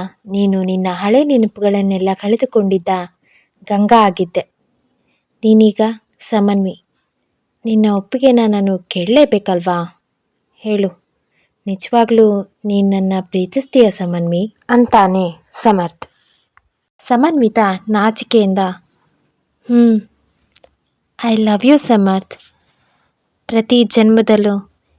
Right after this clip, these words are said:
ನೀನೇ ನನ್ನವನಾಗಿರ್ಬೇಕು ಅಂತ ನಾನು ಯಾವಾಗ್ಲೂ ಬಯಸ್ತೀನಿ" ಅಂತ ಹೇಳಿ ಸಮರ್ಥ್ನನ್ನ ಹಗ್ ಮಾಡ್ಕೋತಾಳೆ. ಸಮರ್ಥ್ ಸಮನ್ವಿತಾಳ ತುಟಿಗೆ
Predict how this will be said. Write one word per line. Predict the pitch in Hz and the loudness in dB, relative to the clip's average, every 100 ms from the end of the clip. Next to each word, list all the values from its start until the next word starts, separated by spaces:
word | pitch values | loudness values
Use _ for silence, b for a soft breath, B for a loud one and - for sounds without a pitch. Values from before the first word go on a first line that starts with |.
| _ _ _ _ _ _ _ - | _ _ _ _ _ _ _ -4
ನೀನೇ | 247 269 285 269 | 2 4 6 6
ನನ್ನವನಾಗಿರ್ಬೇಕು | 226 214 226 214 208 196 196 196 190 185 190 - _ _ _ _ _ _ _ _ _ - | 4 4 4 2 2 0 -2 -2 -4 -4 -8 -10 _ _ _ _ _ _ _ _ _ -4
ಅಂತ | 208 196 202 | -4 -2 -2
ನಾನು | 196 196 196 | 0 -2 -2
ಯಾವಾಗ್ಲೂ | 196 220 294 240 214 | -2 -2 -2 0 0
ಬಯಸ್ತೀನಿ" | 202 190 196 - 196 185 180 _ _ _ _ _ _ _ _ | 2 0 0 -6 -8 -8 -10 _ _ _ _ _ _ _ _
ಅಂತ | 214 196 196 | -10 -8 -6
ಹೇಳಿ | 185 202 196 190 190 - | -6 -6 -2 -2 -4 -12
ಸಮರ್ಥ್ನನ್ನ | - 240 277 - - 214 196 185 185 _ _ _ _ _ | -2 0 2 -2 -2 0 0 -2 -6 _ _ _ _ _
ಹಗ್ | 254 208 | -4 0
ಮಾಡ್ಕೋತಾಳೆ. | 220 196 185 190 185 175 180 _ _ _ _ _ _ _ _ _ _ _ | 2 2 0 0 0 -2 -4 _ _ _ _ _ _ _ _ _ _ _
ಸಮರ್ಥ್ | - - 233 226 208 - - _ _ | 0 2 4 2 0 -4 -16 _ _
ಸಮನ್ವಿತಾಳ | - - 240 262 349 320 320 220 208 | -16 -2 2 2 2 2 4 6 4
ತುಟಿಗೆ | 202 196 202 196 196 | 4 2 2 2 0